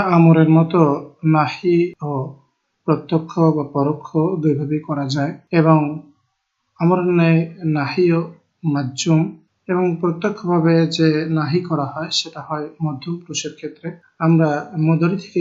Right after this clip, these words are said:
কিভাবে নাহি করতে হয় সেটা দেখি। আমরা এখানে একটি উদাহরণ নিই, যেমন তাযহাবু। এর মধ্যম পুরুষের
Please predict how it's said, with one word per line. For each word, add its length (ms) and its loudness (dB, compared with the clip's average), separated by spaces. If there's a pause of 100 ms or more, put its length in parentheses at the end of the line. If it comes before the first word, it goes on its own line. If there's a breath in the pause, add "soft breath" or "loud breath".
কিভাবে 340 -2
নাহি 180 -2
করতে 300 -8
হয় 260 -16
সেটা 320 -8 (520)
দেখি। 360 -6 (720)
আমরা 280 6 (180)
এখানে 260 0 (240)
একটি 180 -6
উদাহরণ 420 2 (120)
নিই, 160 -2 (840)
যেমন 340 0 (340)
তাযহাবু। 560 0 (1900)
এর 240 2 (200)
মধ্যম 300 4
পুরুষের 440 2